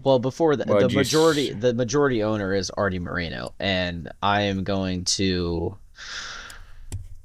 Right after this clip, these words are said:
Speaker 1: back up my buddy Blake Peters, Pete, as we call him. Artie Moreno is a fucking idiot,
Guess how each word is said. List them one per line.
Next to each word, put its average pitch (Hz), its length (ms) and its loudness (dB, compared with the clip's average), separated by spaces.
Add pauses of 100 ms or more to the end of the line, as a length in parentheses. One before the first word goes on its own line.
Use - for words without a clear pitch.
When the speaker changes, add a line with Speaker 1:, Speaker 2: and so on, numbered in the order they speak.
(240)
Speaker 1:
back 127 260 4
up 113 100 2
my 107 140 -2
buddy 104 440 -2 (1080)
Blake 107 200 4
Peters, 101 360 2
Pete, 104 320 -2 (200)
as 98 140 -2
we 98 100 0
call 95 380 -2
him. 90 100 -10 (460)
Artie 131 180 4
Moreno 104 360 -2
is 90 180 -10
a - 60 -12
fucking - 460 -4
idiot, 60 360 -8